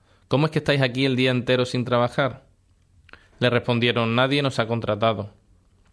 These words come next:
Él les dijo: "Id también vosotros a mi viña". Cuando oscureció, el dueño dijo al capataz: "Llama a los jornaleros y págales el jornal, empezando por los últimos y acabando por los primeros".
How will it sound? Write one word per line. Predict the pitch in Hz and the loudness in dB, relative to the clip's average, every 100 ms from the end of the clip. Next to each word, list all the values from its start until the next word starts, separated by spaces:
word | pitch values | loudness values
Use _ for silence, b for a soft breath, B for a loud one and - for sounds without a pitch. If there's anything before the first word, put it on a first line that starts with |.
| B B B - | B B B -2
Él | 131 | 0
les | 131 110 | 0 0
dijo: | 113 - 95 - _ _ _ _ _ _ - | -2 -4 -8 -10 _ _ _ _ _ _ -4
"Id | 143 | 0
también | 165 156 170 | 0 2 0
vosotros | 139 147 143 139 | 0 0 -2 0
a | 120 | -2
mi | 110 | -2
viña". | 110 104 92 - _ _ _ _ _ B B B B B | -2 -4 -6 -10 _ _ _ _ _ B B B B B
Cuando | - 131 127 | 0 2 2
oscureció, | 135 127 - 165 165 | 0 0 2 4 4
el | 139 | 4
dueño | 160 160 147 | 2 2 0
dijo | 139 | 0
al | 131 | 0
capataz: | 123 117 117 135 151 151 - b b b | 0 0 2 2 2 -2 -12 b b b
"Llama | 123 160 151 | 2 2 4
a | 127 | 0
los | 113 | 0
jornaleros | 123 120 117 143 135 127 - - | 0 2 2 2 2 0 -4 -8
y | - | -6
págales | 120 139 143 147 147 | 0 2 2 2 0
el | 120 | -2
jornal, | 110 107 110 98 - _ _ _ B B - | -4 -4 -2 -4 -8 _ _ _ B B -4
empezando | 123 127 151 156 135 | 0 0 0 0 0
por | 151 | 2
los | 135 - | 0 2
últimos | 151 143 151 147 143 | 0 0 0 2 0
y | |
acabando | 113 117 120 127 123 | 2 2 2 2 0
por | 104 | -2
los | 101 | -4
primeros". | - 107 113 110 101 | -4 -2 0 -2 -6